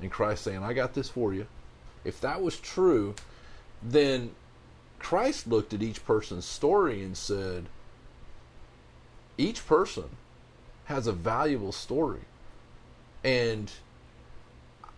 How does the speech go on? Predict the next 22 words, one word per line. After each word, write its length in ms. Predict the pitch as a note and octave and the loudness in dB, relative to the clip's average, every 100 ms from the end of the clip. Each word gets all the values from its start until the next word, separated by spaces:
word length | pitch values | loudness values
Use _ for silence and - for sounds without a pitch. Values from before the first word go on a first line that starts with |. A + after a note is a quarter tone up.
| - - - - | -20 -20 -20 0
I 140 | A#2 E3+ | 2 4
will 140 | F#3 | 2
go 180 | B2 A2+ | 2 2
ahead 160 | A2 A2 | 2 -2
and, 200 | A2+ G2+ | -4 -4
and 160 | G#2+ F#2 | -4 -4
become 420 | F2+ - G#2+ A2 | -6 -6 -4 -4
man, 360 | G#2 G#2+ A#2+ A#2+ | -4 -4 -6 -8
flesh, 400 | - G2 F#2+ - | -6 -4 -4 -4
and 140 | G2+ | -2
die 200 | A2 D3 | 0 0
for 140 | - | -2
them." 240 | G#2 G2 F#2 | -6 -8 -4
And, 160 | B2 C3+ | -2 -2
and 240 | C3+ C#3+ | 0 0
then 60 | D3 | 2
it's 160 | C3 | 2
interesting 520 | E3+ C4+ E3+ - C#3 B2 | 0 0 -4 -4 -4 -2
too, 180 | G3+ | 0
if 160 | E3+ - | -2 0
you 60 | A2 | 0
look, 220 | C3 | 0